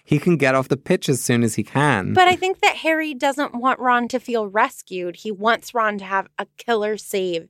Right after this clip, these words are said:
Speaker 2: and then for Harry to catch the snitch.
Speaker 1: But that killer save is not coming today.
Speaker 2: It's not. And then he starts focusing on looking for the snitch.
Speaker 1: But only when Angelina tells him to.
Speaker 2: Because Angelina's like, "That killer save's not coming today.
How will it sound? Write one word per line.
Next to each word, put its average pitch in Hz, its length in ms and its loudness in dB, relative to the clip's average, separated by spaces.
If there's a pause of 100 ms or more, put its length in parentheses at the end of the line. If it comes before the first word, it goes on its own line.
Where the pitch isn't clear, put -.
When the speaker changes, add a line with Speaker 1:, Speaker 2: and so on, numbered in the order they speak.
(400)
Speaker 2:
and 190 300 -2
then 208 300 2
for 160 140 -4
Harry 147 280 -2
to 156 80 -4
catch 156 300 -8
the - 100 -20
snitch. - 400 -12
Speaker 1:
But 127 200 -2
that 120 200 0
killer 143 260 0
save 123 300 0
is 85 160 -2
not 98 240 -2
coming 123 260 2
today. 95 540 0
Speaker 2:
It's - 240 -4
not. 302 400 4
And 247 240 6
then 247 280 4
he 233 220 -4
starts 226 280 0
focusing 233 420 0
on 220 100 0
looking 220 280 -2
for 220 80 -6
the 220 80 -2
snitch. 339 440 2
Speaker 1:
But 151 140 4
only 160 240 6
when 156 140 2
Angelina 123 480 2
tells 190 400 0
him 117 180 2
to. 269 140 2
Speaker 2:
Because 285 320 2
Angelina's 277 720 2
like, 294 240 0
"That 311 220 2
killer 392 340 2
save's 320 340 0
not 254 300 0
coming 311 280 2
today. 269 720 2